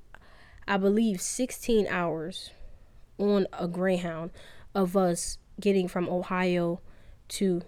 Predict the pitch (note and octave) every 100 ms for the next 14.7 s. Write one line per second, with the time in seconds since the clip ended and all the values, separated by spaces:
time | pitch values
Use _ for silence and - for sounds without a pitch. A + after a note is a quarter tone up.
0 | - F#3 E3+ F3 E3+ F3+ G3+ F3+ - E3+
1 | F#3 G3+ F3 F3 F3 F3+ F3 F3+ F3+ F3
2 | E3+ C3 D3+ - - - F#3 F3+ F#3 F#3+
3 | F3 F3 F3 - F#3+ F3 E3 E3+ F3+ F3+
4 | E3+ F3 - - F#3+ F#3 F3+ F#3 - -
5 | - - - F#3 A#3+ - C#4 B3+ G#3 F#3+
6 | G3 D4+ C4+ C4 - - A3+ E3+ F3 -
7 | - - G#3 A3+ - C4 B3+ F#3+ E3+ -
8 | - - - - - - G3+ A3 C4 A3+
9 | G3 B3+ C4+ C4+ D4+ D4+ D4+ D4 - -
10 | - - - - - - - - - -
11 | - - F#3 B3 A#3+ A3 F3+ F3 A3+ A#3
12 | G3 F#3+ F#3+ F3 F3 F3 F3 - E3+ D#3+
13 | - - - - - F#3+ E3 D#3 B3+ -
14 | F#3+ G3+ G3 F3+ E3+ F3+ F3